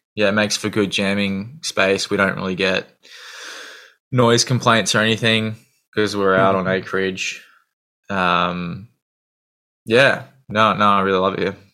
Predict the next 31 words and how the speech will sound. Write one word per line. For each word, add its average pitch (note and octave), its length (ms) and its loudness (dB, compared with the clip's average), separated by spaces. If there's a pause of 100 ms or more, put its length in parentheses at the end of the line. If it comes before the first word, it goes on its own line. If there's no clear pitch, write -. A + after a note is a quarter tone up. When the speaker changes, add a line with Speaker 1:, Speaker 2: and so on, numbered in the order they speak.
(480)
Speaker 2:
Yeah, B2 280 4
middle A#2 320 4
of G#2 80 2
nowhere A2 360 4
doesn't G#2 280 2
sound G#2+ 280 2
so A2 160 2
bad, A2 340 2
to A#2 80 -4
be A2 100 0
honest, A#2 280 0
man. A#2 160 2
Like, A2+ 280 0 (580)
I'm A2+ 140 6
Speaker 1:
Mm. - 20 0
Speaker 2:
sort A2+ 220 2
of A2 380 -4 (280)
right C3+ 280 2
in A#2 180 2
metro, A#2+ 480 4
I G#2+ 60 4
guess. A2 440 2
Um, G#2+ 760 0 (460)
you G#2 80 -4
know, G2+ 300 -2 (140)
lots - 200 -6
of G#2+ 60 -10
traffic, A2 420 2
lots A#2 220 2
of - 60 -16
people, A2+ 640 2